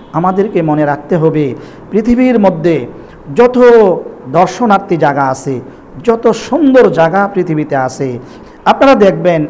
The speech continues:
একবার, দুইবার, তিনবার, চারবার, পাঁচবার, এর চেয়ে বেশি দেখলে পরে আর ভালো লাগে না,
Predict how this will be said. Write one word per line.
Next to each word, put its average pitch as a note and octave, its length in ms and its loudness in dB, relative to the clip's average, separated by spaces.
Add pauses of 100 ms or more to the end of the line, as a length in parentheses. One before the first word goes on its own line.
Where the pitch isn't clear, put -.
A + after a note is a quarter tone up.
একবার, E3 680 0
দুইবার, D#3+ 460 0 (120)
তিনবার, D#3+ 440 -2 (100)
চারবার, C#3+ 440 -2 (120)
পাঁচবার, A3 460 0 (640)
এর F#3 240 2
চেয়ে F#3+ 320 2
বেশি D#3+ 340 -2
দেখলে F#3 320 0
পরে C#3+ 320 -2 (300)
আর D#3 300 2
ভালো C#3 260 0
লাগে C3+ 260 -2
না, A#2+ 160 -8